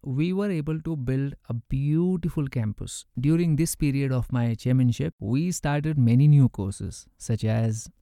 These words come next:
post-graduation in pharmacy, biology and chemistry, and colleges like, uh, a B.Ed college, a law college, a college of management, a college of hotel management. In addition to this,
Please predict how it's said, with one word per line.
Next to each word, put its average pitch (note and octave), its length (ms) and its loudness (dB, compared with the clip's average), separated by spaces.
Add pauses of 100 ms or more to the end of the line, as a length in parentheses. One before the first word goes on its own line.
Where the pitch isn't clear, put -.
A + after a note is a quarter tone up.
(100)
post-graduation B2+ 760 2
in A#2 120 4
pharmacy, A2+ 640 -2 (180)
biology A#2+ 600 0
and A2+ 200 0
chemistry, A#2 680 0
and C3+ 240 2
colleges C3 460 0
like, B2 340 -2
uh, A2+ 220 -2 (180)
a C#3 80 2
B.Ed C#3 420 2
college, A2+ 540 -4 (220)
a C#3 60 -2
law C3+ 240 2
college, A2+ 540 -4 (160)
a B2+ 80 -4
college C3+ 300 2
of C#3+ 160 -2
management, B2 640 2 (160)
a C#3 80 -6
college C3+ 360 0
of D3+ 140 -2
hotel D3 320 0
management. A2 600 0 (180)
In D#3 300 2
addition D#3 400 2
to C#3 100 -2
this, B2+ 360 -2